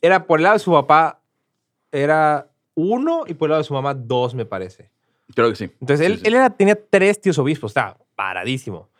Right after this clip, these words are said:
Speaker 1: Y sabemos que en mil novecientos veinte una fam-, de las maneras de lograr como cierto éxito era la iglesia. O sea,
Speaker 2: Sí,
Speaker 1: él
Speaker 2: sí.
Speaker 1: estaba, si quería, estaba reconectado.
Speaker 2: Exactamente.
Speaker 1: De hecho, su tío,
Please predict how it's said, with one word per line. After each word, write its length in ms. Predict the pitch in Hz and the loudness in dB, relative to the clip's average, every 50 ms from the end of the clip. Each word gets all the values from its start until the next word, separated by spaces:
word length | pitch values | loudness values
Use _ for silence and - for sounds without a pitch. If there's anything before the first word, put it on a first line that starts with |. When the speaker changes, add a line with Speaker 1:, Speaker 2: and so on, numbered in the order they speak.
| _ _ _ | _ _ _
Speaker 1:
Y 120 | - 120 | -8 -8
sabemos 420 | 113 - - - 117 131 131 127 - | -6 -4 -4 0 2 2 2 0 0
que 60 | 139 | -2
en 80 | 117 123 | -2 0
mil 80 | 131 | 0
novecientos 300 | 131 127 113 120 113 117 | 0 0 0 -2 -4 -4
veinte 180 | 113 117 113 120 | -4 -2 -2 -2
una 120 | 113 104 | -4 -4
fam-, 200 | - 113 110 113 113 | -4 -6 -8 -6 -4
de 80 | 107 | -2
las 140 | 104 107 104 | -2 -2 -2
maneras 340 | 104 107 107 117 120 113 107 | -2 -2 -2 0 0 -2 -2
de 180 | 110 101 87 | -4 -6 -6
lograr 240 | 107 110 107 110 107 - | -4 -4 -4 -4 -4 -6
como 120 | 110 98 | -8 -10
cierto 300 | - 117 107 107 117 - | -8 -8 -8 -8 -8 -8
éxito 460 | - 120 120 - - 139 131 180 175 147 | -6 -8 -8 -8 -8 -8 -6 -4 -2 0
era 100 | 120 107 | 0 -2
la 60 | 101 | -2
iglesia. 380 | 98 104 131 151 143 - 139 95 | -2 -2 -2 -2 -2 -2 -4 -6
O 40 | - | -4
sea, 180 | - 120 127 | -4 -4 -2
Speaker 2:
Sí, 80 | 151 165 | -2 -2
Speaker 1:
él 120 | 180 185 - | -2 -2 -4
Speaker 2:
sí. 80 | - 135 | -6 -6
Speaker 1:
estaba, 420 | 113 - 151 147 139 113 - _ _ _ _ _ _ _ _ _ _ _ _ _ _ _ | 0 2 2 4 2 2 -2 _ _ _ _ _ _ _ _ _ _ _ _ _ _ _
si 180 | _ - 160 147 | _ -8 -6 -4
quería, 520 | 156 190 202 247 285 320 320 269 - - _ _ | -2 0 0 2 4 4 2 2 -2 -6 _ _
estaba 340 | - - - 151 147 139 127 | -20 -14 -10 -6 -6 -4 -6
reconectado. 880 | 117 123 117 113 120 123 113 - 113 110 104 - 117 92 82 - - _ _ _ _ _ | -6 -8 -8 -6 -6 -6 -4 -4 -6 -6 -6 -4 -4 -4 -4 -6 -14 _ _ _ _ _
Speaker 2:
Exactamente. 540 | - 87 - - 85 - - 76 69 67 131 | -12 -12 -10 -8 -10 -10 -8 -8 -6 -4 -2
Speaker 1:
De 60 | 147 | 0
hecho, 260 | 143 147 202 - - _ _ _ _ | 0 0 0 -2 -4 _ _ _ _
su 180 | - - 165 151 | -14 -10 -10 -10
tío, 360 | 135 - 196 220 240 226 220 | -6 -2 2 4 4 4 2